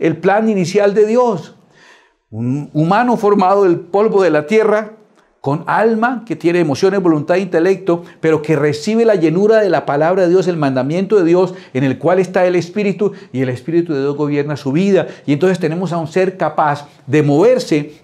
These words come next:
tanto en lo natural como en lo sobrenatural, porque ha recibido el Evangelio de Cristo, porque ha recibido la palabra. La palabra de Dios mora en él,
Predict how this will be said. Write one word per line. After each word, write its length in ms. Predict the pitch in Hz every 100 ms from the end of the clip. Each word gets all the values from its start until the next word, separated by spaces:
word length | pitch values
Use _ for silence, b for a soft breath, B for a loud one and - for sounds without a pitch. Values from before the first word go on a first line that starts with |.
| -
tanto 520 | 151 143 135 139 135
en 120 | 127
lo 120 | 123
natural 640 | 123 123 131 165 247 320 B B _
como 320 | 190 233 240 247
en 160 | 226
lo 140 | 226 220
sobrenatural, 1000 | 208 220 208 208 190 208 220 214 147 B B -
porque 240 | 123 131
ha 20 |
recibido 560 | 127 131 117 120 135 135 B -
el 120 | 113
Evangelio 340 | 113 107 123
de 100 | 117
Cristo, 320 | 113 123 -
porque 200 | 110 104
ha 20 | 123
recibido 380 | 113 113 117
la 160 | 123 110
palabra. 340 | 110 117 123
La 140 | 117 117
palabra 400 | 120 123 170 175
de 60 |
Dios 200 | 139 151
mora 240 | 147 180 180
en 80 | 185
él, 440 | 226 156 104 B